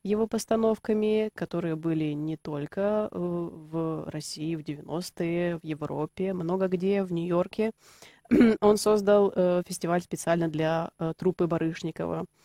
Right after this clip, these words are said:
А, мало кто знает, но вот настолько талант его распространялся. Э,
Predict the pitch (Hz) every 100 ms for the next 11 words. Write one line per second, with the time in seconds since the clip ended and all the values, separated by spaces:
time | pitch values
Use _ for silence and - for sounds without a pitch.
0 | - - - _ - 170 165 160 - -
1 | - 170 160 151 - 160 160 156 156 160
2 | 170 160 160 170 170 160 175 - 175 165
3 | 165 - - - 147 151 156 160 - 175
4 | 160 170 175 - 170 - _ _ _ _
5 | _ - - - 180 180 180 175 180